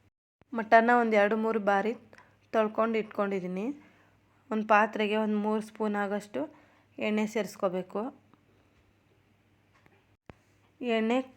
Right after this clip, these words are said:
ಚೆನ್ನಾಗಿ ಕಾದ್ಮೇಲೆ ನಾನು ಒಂದು ಈರುಳ್ಳಿ ಕಟ್ ಮಾಡ್ಕೊಂಡು ಇಟ್ಕೊಂಡಿದ್ದೀನಿ, ಅದನ್ನು ಸೇರಿಸ್ಕೊಳ್ತಾ ಇದ್ದೀನಿ. ಇಲ್ಲಿ ಒಗ್ಗರಣೆಗೆ ಅಷ್ಟೇ ನಾನು ಈರುಳ್ಳಿ ಬಳಸ್ತಾ ಇರೋದು, ಇನ್ನು ಖಾರಕ್ಕೇನು ನಾನು ಈರುಳ್ಳಿ ಬಳಸೋದಿಲ್ಲ. ಈರುಳ್ಳಿ ಫ್ರೈ ಆದಮೇಲೆ ತೊಳೆದಿಟ್ಕೊಂಡಿರೋಂಥ ಮಟನ್ನು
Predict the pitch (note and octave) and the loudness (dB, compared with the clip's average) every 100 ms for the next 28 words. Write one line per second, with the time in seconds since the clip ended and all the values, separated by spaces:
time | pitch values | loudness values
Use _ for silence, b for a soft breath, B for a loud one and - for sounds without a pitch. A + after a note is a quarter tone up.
0 | _ _ A#3+ A3 G#3+ G#3+ A3 G3+ G#3 G3 | _ _ -2 0 0 0 0 0 0 -4
1 | G3 G3 C4 D4+ B B B B _ _ | -6 -4 -4 -6 B B B B _ _
2 | _ _ _ B3+ A3+ A3 A3 A#3 A#3 A3+ | _ _ _ -6 -2 2 2 2 2 2
3 | A3 B3 A3+ A3 G#3+ G#3 G#3+ G#3 G#3 G3+ | 0 0 -2 -2 -4 -4 -4 -6 -4 -6
4 | G3 - G3+ G3 F#3 F#3 B3 A3+ G#3 G#3 | -8 -8 -6 -6 -8 -8 -8 -6 -4 -4
5 | G#3+ G#3+ G3+ - F#3+ F#3 F#3 F3+ F3+ G3 | -4 -4 -6 -6 -8 -6 -6 -6 -8 -10
6 | D4+ - _ _ _ - - _ _ B3 | -12 -16 _ _ _ -20 -20 _ _ -8
7 | A3+ A3+ G3+ F3+ A3 A3+ B3+ G#3+ G#3+ B3 | -2 2 2 4 2 2 2 2 0 -2
8 | A#3+ A3+ G#3 G3+ G#3+ G#3 G#3 F#3+ F#3+ F#3 | -2 -2 -2 -2 -2 -2 0 0 -2 -4
9 | G#3 F#3+ F#3 E3+ F#3 - - b b b | -4 -2 -4 -6 -8 -10 -16 b b b
10 | b b A#3 A3 A3 A3+ G#3+ A#3 A3 A#3 | b b -6 -6 0 4 4 4 -2 -4
11 | A3 A#3 A3 G#3 G3+ G3+ G3+ F#3 F#3 F#3 | -2 -2 -2 -2 -4 -4 -4 -4 -4 -4
12 | G#3 F3+ F3 E3 F3 C#4 - b b b | -6 -6 -6 -6 -8 -10 -18 b b b
13 | b b _ A#3 A3+ A3+ A3+ A3+ G#3 G#3 | b b _ -6 -2 -2 -2 -2 0 2
14 | G3+ G3+ G3+ A3+ A3+ G#3+ G#3+ G#3+ G#3+ G3+ | 0 -2 -4 -4 0 0 0 -2 -4 -4
15 | G3 G3 G3 G#3+ G3+ G3 G3+ G3 | -4 -4 -4 -4 -4 -4 -4 -4